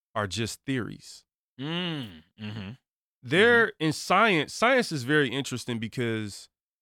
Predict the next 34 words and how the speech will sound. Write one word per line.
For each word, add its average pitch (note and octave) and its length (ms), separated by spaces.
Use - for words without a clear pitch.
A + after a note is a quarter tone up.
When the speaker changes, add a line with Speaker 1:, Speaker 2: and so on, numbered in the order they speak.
Speaker 1:
and C#3+ 120
I E3 60
don't E3 160
wanna D3 140
go C#3 160
down C3 220
a A#2 60
path B2+ 340
where A#2 160
I'm A#2 100
not A#2 180
an A#2 120
expert, G2 440
right? G#2+ 180
Speaker 2:
Mm-hmm. - 20
Speaker 1:
So A2 360
I'm B2+ 140
speaking B2 540
from, A#2 420
speaking C#3+ 460
it B2 120
from A#2+ 440
the G#2 80
perspective B2 600
of A2+ 320
a A#2 100
marketing B2+ 540
research B2 480
course A2 360
at A2+ 140
Speaker 2:
Mm-hmm. A2 80
Speaker 1:
Oakland A2+ 240
University, A2+ 680
Speaker 2:
Mm-hmm. G2 200